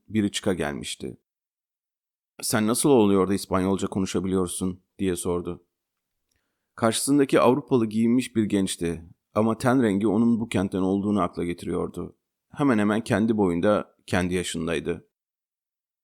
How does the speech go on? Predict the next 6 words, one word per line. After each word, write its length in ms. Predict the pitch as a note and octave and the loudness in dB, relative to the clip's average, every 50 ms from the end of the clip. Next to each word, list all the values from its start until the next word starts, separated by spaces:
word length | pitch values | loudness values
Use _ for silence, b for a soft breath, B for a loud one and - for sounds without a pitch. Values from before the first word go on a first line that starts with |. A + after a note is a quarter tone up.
| _ _ _ _ _ _ _ - | _ _ _ _ _ _ _ 2
"Burada 300 | B2 B2 B2 C3 C3 C3+ | 4 6 6 6 6 6
hemen 240 | C3+ C3 C3 B2+ | 6 6 6 6
hemen 180 | B2+ B2 B2+ B2 | 4 4 4 4
herkes 340 | B2+ B2+ B2 - C3 A#2 A#2 | 2 2 2 0 -2 -2 -2
İspanyolca 540 | A2+ - - A2 G#2 G#2+ G#2 G2+ F#2 G2 F#2 | -4 -2 0 2 2 4 4 2 2 2 0
konuşur. 560 | - F#2+ F#2 F#2 - - F#2+ F2 - - | -2 -2 -4 -4 -4 -4 -6 -6 -6 -10